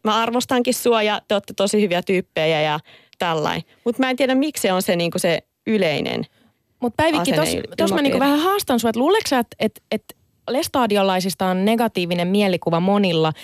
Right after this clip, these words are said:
Speaker 2: siksi, että te uskotte Jumalaan vai siksi, millaista julkisuutta te ootte saanut?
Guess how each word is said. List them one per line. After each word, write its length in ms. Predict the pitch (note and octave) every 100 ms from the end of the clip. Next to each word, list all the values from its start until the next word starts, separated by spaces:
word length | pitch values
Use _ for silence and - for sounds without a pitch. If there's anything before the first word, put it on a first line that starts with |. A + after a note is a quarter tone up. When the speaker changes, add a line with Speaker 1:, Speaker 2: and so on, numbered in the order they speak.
| -
Speaker 2:
siksi, 400 | - C4 - G3+
että 180 | F3+ E3+
te 100 | E3+
uskotte 360 | E3+ - -
Jumalaan 600 | F3+ C#4 G#4 C4 G3 F3
vai 180 | G3+ F#3+
siksi, 440 | - C4 - G3 F3+ -
millaista 360 | A3+ A3+ G#3+ -
julkisuutta 680 | G3+ C#4 D#4 G3 - D#3 D#3
te 140 | -
ootte 220 | D#3+ D#3+ F3+
saanut? 600 | - F4+ D#3+ - -